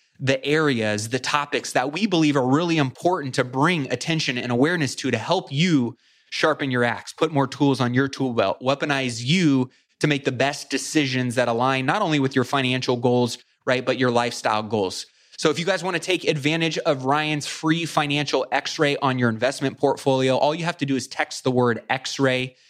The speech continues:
to eight four four, four four seven, fifteen fifty-five. Most people have no idea what they're being charged from a fee perspective, or really in most cases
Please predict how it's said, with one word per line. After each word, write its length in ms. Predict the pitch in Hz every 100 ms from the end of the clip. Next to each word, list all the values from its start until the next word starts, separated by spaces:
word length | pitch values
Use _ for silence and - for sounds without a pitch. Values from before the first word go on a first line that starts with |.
| _ -
to 180 | 143 151
eight 160 | 147
four 180 | - 139
four, 340 | 123 131 127
four 260 | 120 - 143
four 220 | 139 131
seven, 380 | 117 131 123 123
fifteen 480 | - 135 - 139 127
fifty-five. 680 | - 120 123 123 127 123
Most 200 | 139 202
people 240 | - 202 151
have 180 | 139 127
no 320 | 127 135 131
idea 400 | 120 117 120 107
what 300 | 110 110 - _ _ _
they're 120 | 127
being 260 | 123 143 131
charged 380 | - 143 139 135
from 180 | 127 110
a 60 |
fee 240 | - 170 160
perspective, 580 | 160 - 160 147 147
or 60 | 127
really 260 | 135 143 131
in 80 |
most 240 | 127 135 -
cases 420 | 151 135 135 117